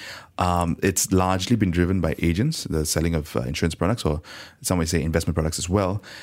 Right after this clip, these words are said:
And, uh, the, the, the value proposition there is also that human touch and that ability to break down the complexities and reassure the end customer or client that you're making the right decision. So that human touch is still important. Um, tell us a little bit about how you are looking to,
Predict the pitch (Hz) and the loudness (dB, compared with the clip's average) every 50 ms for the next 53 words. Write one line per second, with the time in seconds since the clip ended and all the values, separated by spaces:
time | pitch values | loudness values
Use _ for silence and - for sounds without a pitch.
0 | - - - - - 90 90 87 87 82 87 87 85 - 113 107 - 127 131 - | -20 -20 -8 -2 0 0 2 2 2 2 2 2 2 0 -2 -4 -2 -2 -2 2
1 | 139 139 131 156 165 185 175 127 - - - - 85 90 - - 95 87 92 87 | 2 2 4 4 2 2 2 0 -2 -2 -2 -2 -2 0 0 0 0 2 0 0
2 | - 104 90 90 82 82 - 90 - - - 76 73 - - 104 101 98 90 - | 0 0 0 0 0 0 -2 0 0 0 -2 -2 -2 2 2 2 2 2 0 0
3 | 98 85 85 - - 67 82 85 78 85 90 107 107 104 - - 107 92 - - | 0 0 0 0 0 0 2 0 0 2 2 2 2 2 2 2 0 2 2 0
4 | 87 80 - - - - - _ - 110 120 - - 131 123 107 90 90 92 80 | 0 0 -2 -6 -18 -20 -8 _ 0 2 2 2 2 2 2 2 2 0 -2 -2
5 | 78 82 80 - - - 85 90 87 87 82 - - 87 82 78 76 82 101 123 | 0 -2 -2 -2 -2 -4 -2 0 0 -2 -2 -2 -4 -4 -4 -2 0 2 4 4
6 | 143 135 104 - - 110 104 92 78 69 - - - - - - - - - - | 4 4 2 0 2 2 2 2 2 0 -4 -8 -14 -20 -20 -10 -4 -2 0 2
7 | 92 104 90 - 85 82 - 95 90 73 - - 92 85 82 82 82 80 90 82 | 2 0 2 0 -2 0 0 0 0 0 0 0 -2 0 0 0 0 0 0 -2
8 | - - - - - - - 92 82 - - 98 98 98 120 110 87 73 76 85 | -2 -4 -14 -20 -6 -2 -2 -2 0 2 2 2 2 4 2 2 2 2 2 0
9 | 82 - - - 76 76 73 78 80 - - - 113 98 85 101 - - 131 143 | 0 0 -4 -8 -6 -6 -6 -6 -6 -6 -2 0 0 2 2 0 0 2 2 2
10 | 131 - 117 92 85 - - 90 82 69 - - 71 67 - - 76 60 - - | 2 2 0 0 0 0 2 2 2 0 -2 -4 -4 -4 -2 -2 -2 -2 -4 -10
11 | - - - - - - - - - - 87 85 82 82 82 80 80 78 - - | -16 -20 -18 -18 -18 -20 -20 -12 -6 -2 0 2 2 2 0 0 -2 -4 -6 -8
12 | - _ - - - 160 208 220 - 151 131 135 120 85 80 95 101 101 104 92 | -14 _ -6 0 2 2 4 4 4 2 2 2 2 0 0 0 0 0 0 0
13 | 82 82 87 92 95 98 95 - 78 82 76 76 80 80 - - 90 85 85 85 | -2 0 2 2 4 4 2 2 0 0 0 -2 -2 -4 -2 -2 0 0 0 -2
14 | - - - 82 76 73 71 | -4 -6 -6 -4 -4 -4 -6